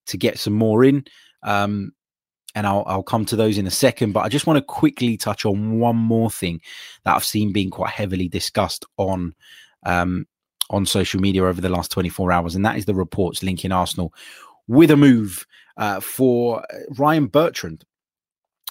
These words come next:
Announced that he's gonna be leaving Southampton at the end of the season, thirty-one-year-old left back,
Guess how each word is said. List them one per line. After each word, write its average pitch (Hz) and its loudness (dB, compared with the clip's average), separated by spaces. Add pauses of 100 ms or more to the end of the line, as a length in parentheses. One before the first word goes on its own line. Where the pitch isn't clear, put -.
(140)
Announced 117 -2
that 104 -6
he's 95 -12
gonna 104 -4
be 95 -6
leaving 98 -6
Southampton 107 -4
at 87 -4
the 92 -8
end 90 -6
of 85 -12
the 85 -10
season, 98 -6
thirty-one-year-old 92 -4
left 98 -6
back, 95 -4